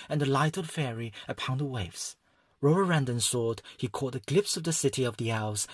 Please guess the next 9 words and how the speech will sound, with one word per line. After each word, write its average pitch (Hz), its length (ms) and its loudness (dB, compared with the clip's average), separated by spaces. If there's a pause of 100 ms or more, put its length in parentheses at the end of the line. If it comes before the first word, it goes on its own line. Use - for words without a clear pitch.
on 131 100 0
the 120 60 0
green 165 300 4
hill 135 320 4 (160)
beneath 110 260 -2
the 120 80 -2
mountains, 107 540 -4 (160)
a - 80 -8
glint 156 440 4